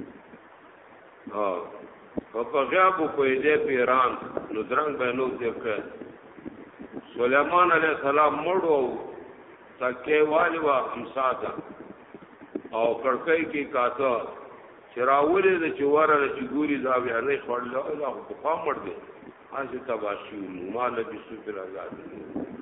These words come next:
اوس هم نه پېژني، بل هم نه پېژني. ها، دارنګې د پیراني نه سر ټیټ کړه، کلک او لا حول وایه راځه. ولا ورته دا لاړې څو دي، بیا نه شي شمارلی.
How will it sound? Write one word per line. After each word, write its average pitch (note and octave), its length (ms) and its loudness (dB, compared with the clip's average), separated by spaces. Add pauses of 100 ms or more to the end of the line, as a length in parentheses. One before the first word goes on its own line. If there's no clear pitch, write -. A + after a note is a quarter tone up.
(540)
اوس D#3+ 260 0
هم F#3 100 4 (100)
نه E3+ 60 0
پېژني، D3 560 0 (100)
بل A#2 160 2
هم C3 180 -2
نه B2 140 -4
پېژني. A2 460 -4 (680)
ها، G2 320 -2 (960)
دارنګې D#3 560 4 (920)
د A2+ 40 -6 (120)
پیراني C#3+ 500 4
نه D#3+ 240 2
سر D3 160 0 (120)
ټیټ F3 240 -8
کړه، D#3 180 0
کلک D3+ 300 2
او C#3+ 120 4
لا B2+ 220 0
حول C3+ 320 0
وایه C3 320 4
راځه. A2+ 380 2 (960)
ولا G#2+ 380 0 (880)
ورته A#2 340 0
دا C#3+ 220 6 (240)
لاړې C#3 280 2 (100)
څو D3+ 180 2
دي، C3 140 -2
بیا B2 200 -2
نه B2 160 -4
شي - 220 -12
شمارلی. F#2+ 540 -6